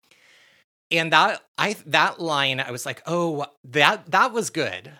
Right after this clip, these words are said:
I thought, I'm gonna give Law and Order a little bit of credit for that one, because I think that they're accurately representing s-, the kind of structural challenges of somebody who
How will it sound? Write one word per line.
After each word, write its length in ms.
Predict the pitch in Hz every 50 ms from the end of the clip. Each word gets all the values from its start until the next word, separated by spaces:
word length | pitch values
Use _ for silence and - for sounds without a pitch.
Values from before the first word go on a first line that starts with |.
| _ _ _ -
I 120 | 131 139
thought, 220 | 139 - 175 156 - -
I'm 180 | 127 139 147
gonna 160 | 147 147 147
give 180 | 139 156 151 147
Law 160 | 151 147 147
and 80 | 147 147
Order 220 | 143 135 135 123 120
a 60 | 117
little 180 | 120 127 131 123
bit 100 | 131 127
of 80 | 120 -
credit 260 | - 131 117 113 -
for 120 | - 139
that 200 | 117 104 113 -
one, 160 | 113 107 104 98
because 260 | 117 117 - 123 127
I 100 | 127 117
think 280 | - - 139 139 135
that 180 | - 143 - -
they're 540 | 131 120 113 110 107 107 107 110 110 139 - _ _ _ _ _ _ _ _ -
accurately 560 | 135 135 147 - 160 170 175 165 151 156 151
representing 760 | 131 127 127 120 - 135 127 113 - 123 113 113 113 110 113
s-, 340 | 107 - - - - - - 135 113 - _ _ _ _ _ _ _ _
the 600 | 127 120 117 135 127 123 120 120 117 117 113 113 113 - _ _ _ _ _ _ _ _ _ _ _
kind 180 | - 156 139 131
of 100 | 113 -
structural 760 | - - - - 151 160 151 151 - - - 180 165 165 170
challenges 880 | 165 - - - 139 127 127 127 127 123 113 117 123 113 113 117 107 - -
of 260 | - 131 123 117 107
somebody 480 | - - 147 127 123 120 117 120 113 107
who 460 | - - - 139 127 120 120 120